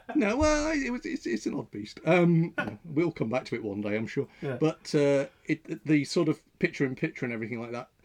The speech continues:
Speaker 1: it's fine if you use it consistently. Although, you know, it's just, it can be, it can be peculiar. So it was stylistically peculiar, I thought,
Speaker 2: Yes, I
Speaker 1: across the
Speaker 2: agree
Speaker 1: whole
Speaker 2: that the
Speaker 1: thing.
Speaker 2: split screens for phone calls,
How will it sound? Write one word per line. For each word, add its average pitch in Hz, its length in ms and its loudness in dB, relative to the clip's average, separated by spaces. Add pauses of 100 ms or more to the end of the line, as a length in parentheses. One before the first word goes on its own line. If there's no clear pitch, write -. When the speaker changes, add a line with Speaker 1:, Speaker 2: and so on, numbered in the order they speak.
(280)
Speaker 1:
it's 165 160 2
fine 214 360 4
if 170 100 4
you 175 100 0
use 170 220 0
it 160 180 -2
consistently. 113 800 -4 (760)
Although, 107 320 -6 (380)
you 131 100 -4
know, 110 160 -10
it's 131 240 -8
just, - 380 -8
it - 200 -10
can 143 140 -2
be, 135 340 0
it 139 140 -12
can 139 140 -4
be 135 520 0 (440)
peculiar. 139 420 2 (140)
So 175 100 6
it 175 80 6
was 160 100 0 (140)
stylistically 196 840 4
peculiar, 120 680 0 (280)
I 117 100 -6
thought, 107 380 -2
Speaker 2:
Yes, 165 240 0
I 165 100 0
Speaker 1:
across 151 120 -2
the 175 60 2
Speaker 2:
agree 175 100 4
Speaker 1:
whole - 100 0
Speaker 2:
that 156 140 -2
the 175 80 -4
Speaker 1:
thing. - 80 -8
Speaker 2:
split - 340 -4
screens 85 800 -8
for - 180 -6
phone 127 380 -4
calls, 92 420 -8